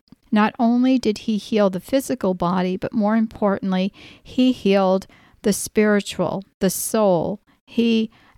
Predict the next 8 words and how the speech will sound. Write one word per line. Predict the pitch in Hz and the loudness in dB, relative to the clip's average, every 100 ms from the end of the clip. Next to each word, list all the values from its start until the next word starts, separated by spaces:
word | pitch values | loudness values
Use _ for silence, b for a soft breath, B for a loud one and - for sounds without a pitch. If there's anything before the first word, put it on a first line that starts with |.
| b | b
asked | 214 262 277 - | 0 2 -2 -6
people | - 214 214 190 190 196 | -2 -2 0 0 0 -2
to | - 196 | -4 -4
sin | - 247 240 233 | -2 0 2 2
no | 214 | 2
more, | 202 202 214 185 165 185 - b b b - | 2 2 2 0 -2 -6 -12 b b b -2
and | 202 202 | 0 2
then | 208 269 220 156 196 202 | 2 2 2 0 -4 -6